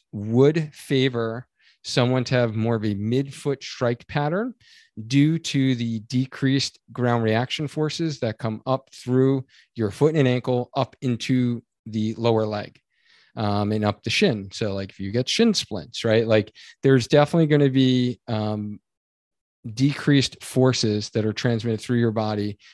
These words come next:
by doing a midfoot strike pattern, as well as usually most people who are midfoot strikers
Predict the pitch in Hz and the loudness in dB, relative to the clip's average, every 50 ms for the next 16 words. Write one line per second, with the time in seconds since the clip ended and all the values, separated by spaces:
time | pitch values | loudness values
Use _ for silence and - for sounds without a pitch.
0 | _ - - 113 110 117 110 110 107 104 107 113 113 104 101 - - - 120 113 | _ -6 -4 0 2 2 2 4 2 2 4 2 2 0 -2 -12 -6 -2 0 0
1 | 117 - - - - - 117 107 113 113 - - 143 147 151 165 165 170 165 156 | 0 -2 -6 -14 -8 -2 -2 -2 -2 -2 -2 -4 -2 -2 0 -2 -2 -4 -4 -8
2 | - _ _ _ _ _ _ - 139 139 156 170 156 135 135 123 123 120 113 113 | -10 _ _ _ _ _ _ -2 0 2 4 4 2 2 2 2 2 2 4 2
3 | 113 117 120 - - 117 113 110 107 110 110 110 110 104 - _ _ _ _ _ | 2 0 -2 -4 -6 -6 -4 -4 -2 -2 -2 -2 -4 -6 -8 _ _ _ _ _
4 | _ _ - 110 104 110 120 131 143 139 139 147 147 139 123 120 123 127 123 - | _ _ -12 -8 0 2 6 6 6 6 6 6 6 6 6 6 4 4 2 0
5 | - - 131 120 135 131 123 113 117 113 110 107 107 113 123 120 - - - 123 | 0 -2 -2 0 0 -2 -2 0 -2 -2 -2 -2 -4 -4 -4 -4 -6 -6 -6 -6
6 | - - - - 123 123 120 - - 110 110 107 107 101 - | -6 -6 -6 -2 0 0 0 -2 -4 -6 -6 -6 -6 -8 -12